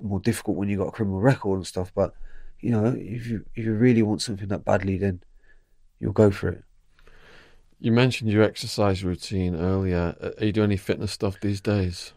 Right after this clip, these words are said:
Speaker 1: Um, I do a bit of running now and again, but as in, like, uh, I mean, I fractured my, my hand.
Speaker 2: How?
Speaker 1: Uh, it's a silly little, yeah, I punched something.
Speaker 2: You punched
Speaker 1: I punched
Speaker 2: something?
Speaker 1: something, yeah. Not somebody, something. I
Speaker 2: Did you have
Speaker 1: punched
Speaker 2: prison rage?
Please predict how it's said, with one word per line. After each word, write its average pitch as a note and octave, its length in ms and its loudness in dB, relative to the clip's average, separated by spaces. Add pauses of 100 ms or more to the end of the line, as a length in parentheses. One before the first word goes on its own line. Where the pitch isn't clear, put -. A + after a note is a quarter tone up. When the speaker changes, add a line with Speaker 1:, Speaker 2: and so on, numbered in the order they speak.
(120)
Speaker 1:
Um, C3 540 2
I A#2+ 100 6
do D#3 160 8
a C#3+ 60 12
bit A2 160 6
of G2+ 120 0
running A2+ 280 8
now G2+ 180 0
and F#2+ 80 -2
again, F#2 400 -6 (180)
but F#2+ 280 4 (440)
as G#2+ 200 0
in, G#2 140 -4
like, G2+ 280 -2 (260)
uh, D#2 260 -16 (360)
I - 60 -10
mean, F2+ 180 -6
I E2+ 80 -4
fractured F#2+ 480 -2
my, F2 240 -8 (600)
my G#2 120 -4
hand. F#2+ 320 -2 (220)
Speaker 2:
How? F2+ 260 -2 (500)
Speaker 1:
Uh, A#2 300 -2
it's A2 500 -8 (240)
a F2+ 320 -10
silly G2+ 380 0
little, F#2 440 -2 (800)
yeah, F2+ 300 -8
I G2 40 0
punched G2 320 -2
something. F2 360 -6 (480)
Speaker 2:
You A#2 120 -4
punched C#3+ 360 6
Speaker 1:
I A2+ 100 8
punched G#2 340 10
Speaker 2:
something? A2 300 4
Speaker 1:
something, F#2+ 60 -2
yeah. G2+ 320 2
Not A#2 200 2
somebody, G2+ 340 2
something. F#2+ 380 -4
I F#2 60 0
Speaker 2:
Did A#2 100 0
you C#3 80 8
have C3 80 8
Speaker 1:
punched - 80 -10
Speaker 2:
prison C#3+ 280 4
rage? E2 520 -2